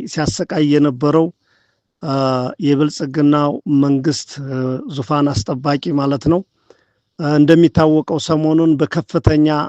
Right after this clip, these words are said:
እ፣ ድቆሳ ላይ ነው፣ እ፣ እንደምታዩት ያለው። ስለዚህ የአማራ ገበሬ እንግዲህ የመጨረሻው እድልህ እየደረሰበት ያለው፣ እ፣ ጊዜ ስለሆነ ይህን እድል መጠቀም አለብህ ብዬ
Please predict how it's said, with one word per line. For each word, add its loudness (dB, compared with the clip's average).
እ፣ -6
ድቆሳ -2
ላይ 4
ነው፣ 0
እ፣ -8
እንደምታዩት 2
ያለው። 2
ስለዚህ 4
የአማራ 4
ገበሬ 0
እንግዲህ 0
የመጨረሻው 0
እድልህ 0
እየደረሰበት 0
ያለው፣ 0
እ፣ -6
ጊዜ -2
ስለሆነ 2
ይህን 4
እድል 2
መጠቀም -2
አለብህ -2
ብዬ 2